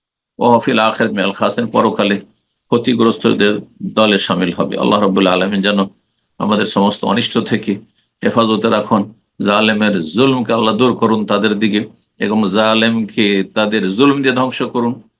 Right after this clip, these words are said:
আল্লাহুম্মা সাল্লিতি জালিমিন আলা জালিমিন, জালেমকে জালেমের উপর চাপিয়ে দাও। ওয়া আখরিজিল মুসলিমিন বাইনা আইদিহিম সালিমিন গানিমিন, এবং হ্যাঁ, মুমিন মুসলিমদেরকে, আল্লাহ ভীরুদেরকে, মুত্তাকিদেরকে, ভালো মানুষদেরকে আল্লাহ সমস্ত অনিষ্ট থেকে হেফাজত রাখুন।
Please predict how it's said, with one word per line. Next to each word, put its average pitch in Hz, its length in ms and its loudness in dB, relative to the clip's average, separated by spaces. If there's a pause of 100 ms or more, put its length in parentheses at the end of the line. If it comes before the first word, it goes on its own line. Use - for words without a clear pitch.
(260)
আল্লাহুম্মা 107 560 0
সাল্লিতি 110 420 -2
জালিমিন 104 540 0
আলা 95 200 -2
জালিমিন, 80 720 -8
জালেমকে 113 920 0
জালেমের 117 360 0
উপর 123 120 -8
চাপিয়ে 123 320 -4
দাও। - 240 -8 (1200)
ওয়া 110 120 0
আখরিজিল 107 360 0
মুসলিমিন 101 540 0
বাইনা 98 240 2
আইদিহিম 92 340 -2
সালিমিন 92 500 -2
গানিমিন, 117 680 -2 (360)
এবং 107 520 -2 (140)
হ্যাঁ, 95 240 0
মুমিন 110 480 0
মুসলিমদেরকে, 117 800 -2 (160)
আল্লাহ 117 300 2
ভীরুদেরকে, 120 540 0
মুত্তাকিদেরকে, 110 800 -2
ভালো 104 240 2
মানুষদেরকে 117 520 0
আল্লাহ 104 180 0
সমস্ত 156 400 -4
অনিষ্ট 117 320 -2
থেকে 101 180 -6
হেফাজত 78 400 -10
রাখুন। - 200 -16